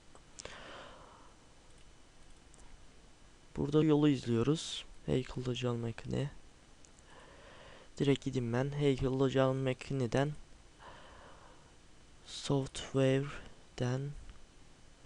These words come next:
Polygs ve Google'a tıklıyoruz. Burada Chrome, Chrome'un da alt seçeneklerini açıyoruz. Burada gördüğünüz gibi bir tane yabancı uygulama var. Bir adında ve L C G diye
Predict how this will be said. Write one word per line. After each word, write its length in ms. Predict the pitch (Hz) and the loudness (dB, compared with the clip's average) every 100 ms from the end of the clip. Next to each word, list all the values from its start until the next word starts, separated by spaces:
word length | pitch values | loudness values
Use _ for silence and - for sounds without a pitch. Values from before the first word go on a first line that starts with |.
| - - - - | -20 -20 -20 -2
Polygs 800 | 139 135 135 131 147 - - - | 2 2 2 0 0 -2 -6 -2
ve 140 | 135 139 | 2 2
Google'a 320 | - 135 131 127 | 2 2 4 2
tıklıyoruz. 580 | - - 113 120 139 | 0 -4 0 0 0
Burada 240 | 143 139 143 - | 0 2 2 2
Chrome, 280 | 135 135 127 110 - - - | 2 4 4 -2 -12 -12 -4
Chrome'un 300 | 131 127 123 | -2 0 0
da 60 | - | 2
alt 240 | 120 - | 0 0
seçeneklerini 640 | - 139 - 117 - 117 117 | -4 -4 -2 -4 -4 -6 -6
açıyoruz. 600 | - - 117 147 - - - - - - - - - - - - - - - - - - - - - | -6 -4 2 2 0 -8 -20 -20 -20 -20 -20 -20 -20 -20 -20 -20 -18 -18 -20 -20 -20 -20 -20 -20 -8
Burada 260 | 151 151 147 | -2 4 4
gördüğünüz 500 | 143 143 135 143 135 | 6 4 4 0 0
gibi 100 | 143 | -2
bir 60 | 143 | 0
tane 280 | - 139 | 2 4
yabancı 440 | 143 139 131 131 143 | 6 6 6 4 4
uygulama 500 | 135 135 135 131 120 | 4 6 4 4 4
var. 340 | 110 135 - - - | 2 2 -2 -4 2
Bir 100 | 131 | 6
adında 460 | 117 107 107 127 127 | 6 4 2 2 4
ve 160 | 135 135 - - - - - | 4 2 -14 -18 -18 -10 0
L 260 | 127 123 | 4 4
C 240 | 120 123 117 | 2 2 2
G 420 | - 120 117 117 - - | 4 4 4 0 -6 -6
diye 300 | 110 117 | 0 0